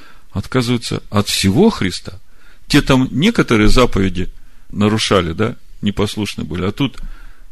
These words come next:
от всего Христа отказываются. Ну вот. И когда отказываются от всего Христа, то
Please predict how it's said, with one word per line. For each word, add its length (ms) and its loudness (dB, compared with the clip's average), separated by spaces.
от 140 4
всего 300 4
Христа 420 2
отказываются. 800 -2
Ну 140 0
вот. 340 4
И 80 2
когда 320 6
отказываются 600 4
от 80 -2
всего 300 2
Христа, 460 -4
то 320 -2